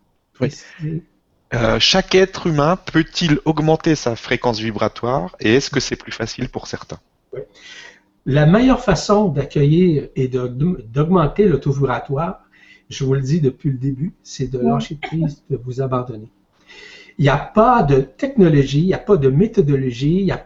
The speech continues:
Speaker 2: pas de technique quelconque qui existe la seule chose, c'est de lâcher prise, c'est de laisser aller la lumière à l'intérieur de soi et de, de s'assurer que la synchronicité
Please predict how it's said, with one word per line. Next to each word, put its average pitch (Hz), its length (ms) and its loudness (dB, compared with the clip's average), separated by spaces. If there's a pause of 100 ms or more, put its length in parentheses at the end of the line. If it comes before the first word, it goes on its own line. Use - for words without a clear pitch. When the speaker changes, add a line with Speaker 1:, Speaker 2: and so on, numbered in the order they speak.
(160)
Speaker 2:
pas 180 460 2 (160)
de 131 180 -6 (320)
technique - 520 -6
quelconque 190 560 2
qui - 140 0
existe 135 640 0 (320)
la 143 80 2
seule 233 220 2
chose, 202 400 2
c'est 147 140 0
de 139 300 -2
lâcher 165 280 -2
prise, 151 400 -2
c'est 147 140 0
de 147 120 2
laisser 233 640 0 (260)
aller 175 300 4
la 165 120 4
lumière 165 420 4
à 147 60 2
l'intérieur 143 380 2
de 131 80 -2
soi 147 380 -6 (420)
et 202 320 4 (340)
de, 147 400 -2 (520)
de 160 80 -4
s'assurer 233 640 -2
que 170 100 -2
la 160 140 0
synchronicité 226 1160 -2